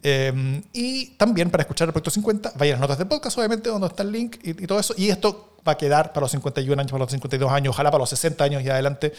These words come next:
Eh, vamos a encargarnos de que este trabajo quede en la mayor cantidad de lugares posible. Así que eso. También, este lunes por acá, por Democracia en el S D, publicamos el séptimo capítulo complementario,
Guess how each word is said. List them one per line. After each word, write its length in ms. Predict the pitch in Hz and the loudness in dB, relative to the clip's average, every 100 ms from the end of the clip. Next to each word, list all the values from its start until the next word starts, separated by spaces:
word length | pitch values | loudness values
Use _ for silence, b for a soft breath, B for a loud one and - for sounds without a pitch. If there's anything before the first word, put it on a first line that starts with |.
| B B B - | B B B -6
Eh, 80 | 127 | 0
vamos 240 | 139 143 | 4 4
a 20 | |
encargarnos 380 | 135 131 131 135 | 2 2 0 0
de 80 | 123 | -4
que 20 | |
este 180 | 117 131 | -4 -4
trabajo 420 | - 127 131 143 | 2 4 4 2
quede 220 | 127 131 135 | 0 0 0
en 80 | |
la 80 | 123 | -2
mayor 280 | 117 127 123 | -2 -4 -4
cantidad 480 | 127 113 135 123 120 | -6 -2 0 0 -2
de 120 | 139 | -10
lugares 320 | 123 123 120 | -4 -2 -2
posible. 420 | 113 - 107 92 | -2 -6 -6 -8
Así 160 | 95 120 | -10 -10
que 260 | 110 107 - | -8 -10 -8
eso. 220 | - - - B B B B - | -8 -8 -12 B B B B -4
También, 440 | 381 190 208 - - _ _ _ _ _ _ _ _ - | -2 0 -2 -4 -18 _ _ _ _ _ _ _ _ -2
este 160 | 160 | 2
lunes 220 | 196 139 135 | 2 2 2
por 100 | 143 | 4
acá, 120 | 139 | 6
por 100 | 127 | 4
Democracia 320 | 127 127 143 | 2 2 2
en 60 | 139 | 0
el 40 | |
S 160 | 135 139 | 2 2
D, 80 | |
publicamos 420 | 151 143 139 147 147 | 2 2 2 2 2
el 60 | |
séptimo 400 | - 247 - 240 | 0 -2 0 0
capítulo 560 | 226 208 214 196 208 - | 2 0 0 0 -2 2
complementario, 800 | 180 175 165 151 156 156 165 | 2 2 -2 2 2 2 -2